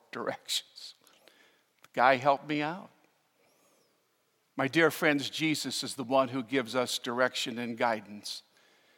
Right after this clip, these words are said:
And don't we need that right now during this time of uncertainty? Father Olheiser points out that we need to be men and women of prayer,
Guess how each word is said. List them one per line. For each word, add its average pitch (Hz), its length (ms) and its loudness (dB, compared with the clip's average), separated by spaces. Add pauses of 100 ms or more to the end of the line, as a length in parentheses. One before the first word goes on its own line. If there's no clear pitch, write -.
(120)
And 117 140 -10
don't 147 220 2
we 156 120 2
need 147 240 2
that 131 240 6
right 127 300 2
now 135 240 4
during 127 320 -2
this - 340 -4 (240)
time 151 300 6
of 123 120 0
uncertainty? 110 840 -6 (1400)
Father 170 280 10
Olheiser 160 760 8
points 147 400 2
out 147 220 8
that 127 120 -4
we 135 140 -2
need 143 200 0
to 135 80 -4
be 135 160 0
men 139 240 0
and 143 120 -2
women 143 260 0
of 127 180 -6
prayer, 117 480 0